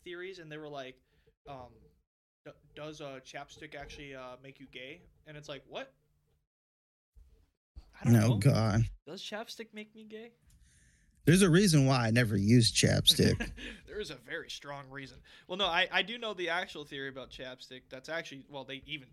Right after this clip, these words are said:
Speaker 1: they, they say it. They say, "Yeah, we know." Yeah, chapstick's good for your lips, but they also put really tiny, like, little micro, uh, microbes in it that are essentially, like, they just kinda cut your lips a little bit. So after,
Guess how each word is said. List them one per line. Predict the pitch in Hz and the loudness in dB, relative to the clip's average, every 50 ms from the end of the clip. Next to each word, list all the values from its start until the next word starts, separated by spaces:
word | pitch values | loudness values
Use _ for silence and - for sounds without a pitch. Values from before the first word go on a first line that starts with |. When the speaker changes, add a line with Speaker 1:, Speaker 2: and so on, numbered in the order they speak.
| _ _ - | _ _ -18
Speaker 1:
they, | 143 151 139 123 _ | -16 -16 -16 -16 _
they | 143 156 | -16 -14
say | 151 - - 127 | -14 -14 -16 -16
it. | - - _ | -18 -20 _
They | - | -20
say, | 135 - 143 123 | -18 -18 -14 -12
"Yeah, | 123 120 113 113 | -12 -12 -12 -14
we | 135 | -18
know." | 131 123 101 - _ _ - - _ - | -20 -20 -20 -20 _ _ -20 -20 _ -6
Yeah, | 175 180 156 | -6 -6 -6
chapstick's | - - 165 180 208 - - 185 143 - | -4 -4 -4 -4 -4 -6 -10 -12 -12 -12
good | 139 127 151 151 151 | -14 -10 -10 -10 -10
for | - 160 | -10 -14
your | 135 131 | -14 -12
lips, | 123 - 139 156 - - | -10 -10 -12 -12 -14 -14
but | - 143 - | -16 -14 -12
they | 139 | -10
also | 143 151 170 - 175 | -10 -10 -10 -10 -12
put | 147 - - 156 - - 135 131 127 131 135 135 | -14 -14 -16 -16 -16 -16 -20 -20 -20 -20 -20 -16
really | 139 156 160 165 170 175 175 170 160 | -12 -10 -8 -6 -6 -6 -8 -8 -10
tiny, | - 156 147 151 151 156 | -12 -10 -10 -10 -10 -10
like, | 156 143 135 135 | -12 -12 -12 -12
little | 135 143 139 | -12 -14 -14
micro, | 135 127 127 127 131 - 156 151 151 151 151 143 147 | -14 -14 -14 -14 -14 -12 -12 -12 -10 -10 -12 -12 -12
uh, | 143 139 135 127 123 123 | -10 -10 -10 -10 -12 -14
microbes | 127 135 135 139 - 170 170 160 160 170 | -14 -16 -16 -16 -14 -14 -14 -14 -12 -12
in | 170 | -12
it | 180 185 180 - - _ _ _ - | -12 -14 -16 -20 -20 _ _ _ -14
that | 143 135 | -12 -10
are | 135 135 | -10 -10
essentially, | - 151 151 147 151 170 | -12 -14 -16 -14 -14 -14
like, | 147 139 127 120 127 | -12 -12 -14 -14 _
they | - 131 | -18 -18
just | 131 - - | -16 -16 -18
kinda | - 151 131 110 _ | -18 -18 -20 -20 _
cut | - 151 110 | -20 -20 -20
your | - 131 120 | -20 -20 -20
lips | 117 120 123 - - | -20 -20 -20 -18 -16
a | |
little | 156 151 156 | -16 -14 -12
bit. | 160 180 175 | -12 -12 -12
So | - - 143 | -12 -14 -14
after, | 131 135 - - 147 131 | -14 -14 -12 -12 -14 -14